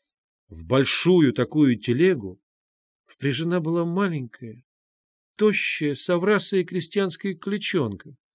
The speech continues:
Одна из тех, которые, он часто это видел – надрываются иной раз с высоким каким-нибудь возом дров или сена,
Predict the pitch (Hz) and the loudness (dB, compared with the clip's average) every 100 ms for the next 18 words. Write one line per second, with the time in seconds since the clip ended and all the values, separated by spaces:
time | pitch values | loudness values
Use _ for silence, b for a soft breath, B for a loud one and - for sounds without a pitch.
0 | _ _ _ _ _ _ _ - 127 170 | _ _ _ _ _ _ _ -6 -4 2
1 | 190 185 - - 214 - 175 180 170 160 | 4 4 0 0 0 2 0 0 2 2
2 | 156 156 151 190 151 - 131 113 151 185 | 0 -4 2 4 4 2 0 2 0 2
3 | 170 151 B B _ _ - 131 151 185 | 0 -2 B B _ _ -2 0 6 6
4 | 190 208 185 175 - 170 151 143 180 180 | 8 8 6 4 -2 -2 0 0 2 2
5 | 180 - - 139 170 - 214 185 160 170 | 2 0 -4 0 0 6 6 6 0 0
6 | 202 185 165 135 117 143 202 139 120 117 | 2 2 2 2 2 2 4 2 0 -2
7 | 98 165 185 131 123 113 - - 180 156 | 2 4 4 4 0 -2 -4 0 0 0
8 | 123 | -4